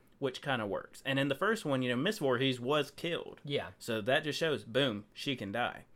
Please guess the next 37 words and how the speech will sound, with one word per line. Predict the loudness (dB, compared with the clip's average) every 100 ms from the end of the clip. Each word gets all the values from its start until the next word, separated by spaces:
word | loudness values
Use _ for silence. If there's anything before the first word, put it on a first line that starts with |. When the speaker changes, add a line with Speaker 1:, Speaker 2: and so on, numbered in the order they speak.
| -20 -20 -20 -20 _ _ _ -2
Speaker 1:
Whereas | 4 6 6 2 2 2
with | -2 -2
Freddy, | 0 2 4 2 0 -8 -20 -14 2
not | 2 4
everybody | 4 4 6 2
grew | 0 -4 -2 2
up | 2 2 -4 -20 -6
in | -2 0
a | 0
very | 2 4 4 2
lavish | 0 2 4 4 0 -6 -6 -10 -12 _ _ -20 -20 _
lifestyle | -2 2 2 -2 -4 -4 -2 -6 -8 -6
like | 0 0 -2 -14 -2
most | 2 2 2
of | -6
the |
people | -2 -4 -2 -4
in | -2 -2
the | -4
Freddy | 0 -2 -2
franchise. | -4 -4 -4 -6 -8
Speaker 2:
Yeah. | 0 2 2 -2 -16 -4
Speaker 1:
They | 6 6 4 -4
typically | 0 2 2 0 2 2 0 -12
very | -4 0 2
affluent, | 0 -2 -2 -2 -4 -8 -20 _ _ -10
Speaker 2:
Mm. | -8 -4
Speaker 1:
nice | 0 0 0
houses, | 0 0 0 2 6
Speaker 2:
<clears throat> |
Speaker 1:
nice | 6 6 2 2
Speaker 2:
Yeah. | 6 6 6
Speaker 1:
family. | 0
Not | 0 2
everybody | 2 2 0 0
had | -2 -4 -4
that. | -10